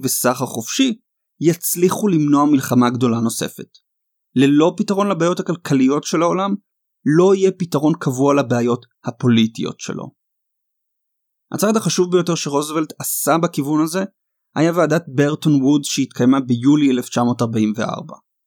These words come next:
בוועדה התכנסו נציגים מארבעים וארבע מדינות, כולל ברית המועצות,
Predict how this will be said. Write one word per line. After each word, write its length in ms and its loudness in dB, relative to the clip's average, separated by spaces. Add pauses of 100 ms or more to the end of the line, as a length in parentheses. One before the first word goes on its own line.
(340)
בוועדה 480 2
התכנסו 520 -2
נציגים 380 -2
מארבעים 680 -2
וארבע 360 0
מדינות, 440 2 (320)
כולל 420 4
ברית 240 0
המועצות, 500 0